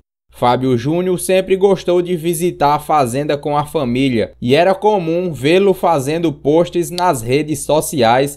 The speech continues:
apreciando a bela vista. Desde que a pandemia começou, Fábio Júnior se isolou na propriedade rural,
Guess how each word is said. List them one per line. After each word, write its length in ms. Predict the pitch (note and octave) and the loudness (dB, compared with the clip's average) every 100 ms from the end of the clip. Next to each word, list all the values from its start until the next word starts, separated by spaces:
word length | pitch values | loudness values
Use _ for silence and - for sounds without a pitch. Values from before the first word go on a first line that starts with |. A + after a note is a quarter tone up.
| - | -4
apreciando 840 | A#2 - F#3 - F#3 D3+ D#3+ D#3+ | -2 2 2 2 0 0 0 2
a 80 | D#3 | 2
bela 360 | C#3+ E3+ F#3+ | 2 4 4
vista. 600 | D3 A#2 C#3+ D3 - F#2+ - _ _ _ _ | 2 0 -2 -2 -6 -10 -10 _ _ _ _
Desde 460 | A#2 D3+ F#3+ F#3 F3 | 0 4 6 4 -4
que 160 | F3 D#3+ | -2 0
a 100 | D3 | 0
pandemia 600 | - D#3 D3+ C#3+ C3+ B2 | -2 -2 0 0 0 0
começou, 800 | C3+ C#3+ C3 A2 - C3 B2 - - | 0 0 0 -2 0 2 0 -2 -4
Fábio 360 | A#2 A#2+ B2 | -2 0 0
Júnior 400 | A2+ C#3+ F3+ F#3 | 0 -2 -2 -4
se 140 | F3 F#3 | -4 -4
isolou 500 | F#3 F#3+ F3+ D3+ E3 | 0 2 4 4 2
na 140 | D3+ | 0
propriedade 800 | D3+ D#3+ D3+ D#3 B2+ B2 C3+ C#3+ | 0 -4 0 0 2 2 0 -2
rural, 640 | C#3 E3+ B2+ B2+ A2 - | -2 2 4 4 2 -2